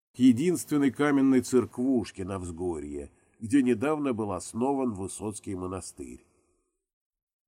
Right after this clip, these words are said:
Только князь сел за стол, чтобы потрапезничать с утра, как примчался гонец на взмыленном коне с известием, что из-за оки, со стороны Вопь озера,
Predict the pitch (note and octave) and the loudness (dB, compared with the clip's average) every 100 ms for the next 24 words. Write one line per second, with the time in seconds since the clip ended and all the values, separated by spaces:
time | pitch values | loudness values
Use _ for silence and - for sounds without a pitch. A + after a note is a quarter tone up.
0 | - A3 G#3+ F3 C#3 D#3 D#3 A#2+ - D#3+ | -2 0 2 0 -2 0 0 0 2 2
1 | A2+ A#2 - - F#3 F#3 - C3+ B2 B2 | 2 -2 -2 4 4 4 -2 -2 -2 -2
2 | - G#2 F#2+ E3+ F#3 D#3+ F3 - E3 - | -4 -4 -4 0 0 0 -2 -2 -4 -4
3 | D#3+ D#3 D#3 C#3+ _ _ _ - D#3 - | -4 0 0 -2 _ _ _ -8 -8 -4
4 | C#3+ C#3+ - F#3 F3+ D#3 A#2 B2 A#2 D3+ | -4 -4 0 0 0 -2 -2 -2 0 0
5 | E3+ - B2+ A#2 F#2+ A#2+ C3 A2+ G#2+ F2+ | 0 -2 -4 -4 -2 -2 -2 -2 -4 -6
6 | G#2 F#2+ C3+ E3+ - _ _ - - C#3+ | -8 -4 -2 -2 -6 _ _ -8 0 0
7 | A#2+ D#3 F3 - D3+ B2 - C3+ - C3 | 2 2 2 0 -4 -4 -4 -4 0 0
8 | A2 G#2 A#2 G2+ - - E3+ E3+ _ _ | 0 -2 -2 -2 -6 -8 -4 -4 _ _
9 | - B2+ - C3+ C3 C#3 C#3+ G#2+ A#2+ G#2 | -8 -6 -4 -2 0 0 0 2 2 0
10 | - D#3+ F#3 F3+ E3 D#3+ | 2 4 6 4 2 0